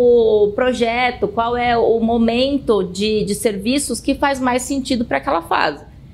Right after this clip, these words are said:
Então, de repente, o que eu te falei também, é, de repente não vai investir só no trabalho de relações públicas, vamos mesclar aqui,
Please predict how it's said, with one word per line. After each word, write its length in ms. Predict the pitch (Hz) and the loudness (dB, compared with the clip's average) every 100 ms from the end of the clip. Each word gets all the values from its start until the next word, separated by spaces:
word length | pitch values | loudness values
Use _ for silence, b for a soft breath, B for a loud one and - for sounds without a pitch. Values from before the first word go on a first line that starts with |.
| - | -8
Então, 160 | 202 | -2
de 60 | 202 | 0
repente, 500 | 196 214 220 254 - B - | 0 0 0 -2 -4 B -4
o 80 | 220 | 0
que 120 | 220 | 0
eu 40 | |
te 80 | 214 | -2
falei 280 | 220 208 208 | 0 0 0
também, 440 | 220 208 190 185 B B - - | 0 0 -2 -4 B B -20 -4
é, 680 | 196 190 190 185 185 175 175 | 0 4 4 4 4 2 2
de 60 | - | 0
repente 280 | 190 214 240 | 0 -2 0
não 120 | 220 | 0
vai 200 | 240 277 | 0 0
investir 460 | 262 254 - 262 240 | -2 -2 -2 -4 -2
só 540 | - 240 254 277 254 | 0 4 4 2 -4
no 120 | 233 | -4
trabalho 360 | 233 220 220 220 | -2 0 0 0
de 80 | 214 | -2
relações 360 | 226 220 233 - | -2 -2 -6 -4
públicas, 580 | 254 262 208 208 202 | 0 0 0 0 0
vamos 240 | 233 247 269 | 0 0 0
mesclar 480 | 262 269 - 247 233 | 0 -2 0 0 0
aqui, 480 | 233 - 240 285 | -4 -4 -2 -2